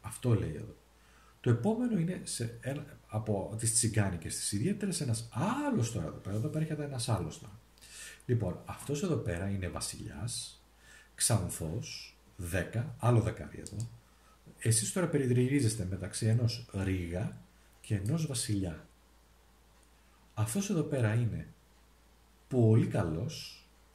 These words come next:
σημαίνει έχει τίτλο, κουπάτος, δύναμη, δίνει πολύ σημασία στη λεπτομέρεια, έχει, ε,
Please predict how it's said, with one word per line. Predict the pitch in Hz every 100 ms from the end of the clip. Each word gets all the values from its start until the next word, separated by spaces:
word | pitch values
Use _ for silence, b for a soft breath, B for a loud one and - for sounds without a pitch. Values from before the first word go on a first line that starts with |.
| _
σημαίνει | - 120 123 120
έχει | 110
τίτλο, | - 92 - 85 147 175 -
κουπάτος, | - - 76 - 165 - - - b b _
δύναμη, | 98 87 92 85 80 107 - - - b b b
δίνει | b 101 127
πολύ | 120 98 104
σημασία | - 143 113 113
στη | 107
λεπτομέρεια, | 95 - 73 76 76 120 156 B B
έχει, | - 120 131 147 - - - _
ε, | - 123